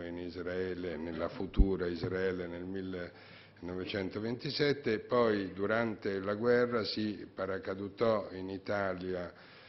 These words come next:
all'inizio del quarantaquattro, catturato dai tedeschi, fu, eh,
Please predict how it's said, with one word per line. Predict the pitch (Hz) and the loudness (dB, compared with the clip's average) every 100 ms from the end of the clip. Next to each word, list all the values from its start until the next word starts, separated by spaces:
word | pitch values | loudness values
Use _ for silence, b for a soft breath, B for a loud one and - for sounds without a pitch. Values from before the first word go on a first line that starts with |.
| B B B | B B B
all'inizio | 90 92 98 110 107 - 101 90 | -4 -2 0 0 0 0 0 2
del | 98 101 98 95 92 90 87 | 2 2 2 0 0 -2 -2
quarantaquattro, | 98 107 110 131 147 135 135 101 | -2 -2 -2 -2 2 2 0 -2
catturato | 92 95 - 110 101 - | -2 -4 0 2 2 0
dai | 113 | -4
tedeschi, | 113 131 123 127 - 110 | 0 2 2 2 0 -4
fu, | - 117 107 - | -2 -2 0 -2
eh, | 95 92 92 | -6 -4 -6